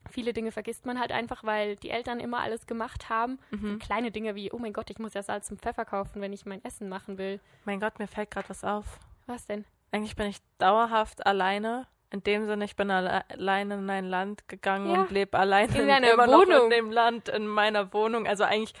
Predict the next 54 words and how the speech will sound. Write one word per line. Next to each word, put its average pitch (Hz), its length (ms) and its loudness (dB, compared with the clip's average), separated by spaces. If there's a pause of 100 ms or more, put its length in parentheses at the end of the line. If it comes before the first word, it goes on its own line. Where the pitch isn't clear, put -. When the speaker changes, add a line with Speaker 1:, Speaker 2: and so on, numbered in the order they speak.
(420)
Speaker 2:
bin 220 180 2
ich, - 260 -10 (560)
je 202 280 -4
nachdem, 208 260 0
wie 208 60 0
man's 208 220 -4
definiert, 202 360 -8 (140)
immer 277 400 0
alleine. - 320 2
Speaker 1:
Vielleicht 294 240 2
hast 381 100 -2
du 294 80 -10
sogar 254 240 0
deswegen 247 480 -6
mehr 240 220 -6
Alleinsein 226 420 -4
als 202 160 -12
ich, - 240 -12
weil 202 140 -8
wenn 208 100 -8
man 208 120 -6
in 202 140 -8
einer 190 120 -12
W 202 60 -8
G 226 260 -8
ist, 208 160 -10
sucht - 180 -16
man 214 140 -8
sich's 208 200 -10
dann 196 140 -8
noch 196 160 -10
anders 240 280 -4
und 214 140 -14
du 240 120 -10
hast 208 180 -6
Speaker 2:
Ja. 208 200 0
Speaker 1:
es 214 60 -8
ja 185 100 -8
dann 190 180 -8
einfach 185 320 -12
eigentlich, 180 320 -12
wenn 190 80 -12
du 185 80 -10
nach 185 100 -10
Hause 190 240 -10
kommst. 185 320 -12
Speaker 2:
Ja. 214 240 -12 (300)
Also 208 180 4
ich, 196 160 0 (240)
ich - 160 -8 (300)
bin 285 240 -2
ja 277 240 -2
alleine, 226 560 -6
ne? 233 260 -4